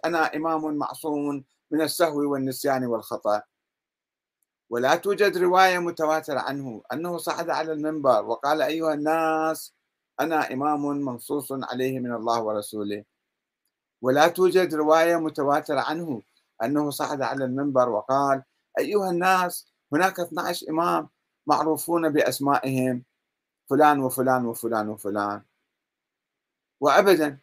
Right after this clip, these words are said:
لا توجد رواية متواترة عنه أنه صعد على المنبر وقال إن الإمام الأخير له غيبة طويلة ثم يظهر. نقول: "ما موجود كله بالتراث الشيعي."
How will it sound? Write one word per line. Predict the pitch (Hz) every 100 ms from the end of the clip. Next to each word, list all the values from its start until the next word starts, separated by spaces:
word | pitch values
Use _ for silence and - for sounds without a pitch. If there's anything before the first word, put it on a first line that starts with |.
| -
لا | 139 196
توجد | - 175 147 131
رواية | 120 127 147 107
متواترة | 104 101 104 135 151 113 101
عنه | 147 190 208 208 214 - _ _ -
أنه | 185 170 131
صعد | 123 - 139
على | 113 127 120
المنبر | 123 180 190 185 180 - _ _
وقال | 139 143 170 151
إن | 120 185 151
الإمام | 120 131 175 143
الأخير | 123 123 - 190 202 185 180 170 - _ _ -
له | 180 185 151
غيبة | 165 180 151 156 139
طويلة | 127 156 196 160 156 156
ثم | 160 139 127
يظهر. | 113 113 110 110 110 _ _ _ _ 160
نقول: | 170 180
"ما | 156 180
موجود | 185 160 135 123 -
كله | 123 113
بالتراث | 110 - 104 107
الشيعي." | 101 - 110 101 110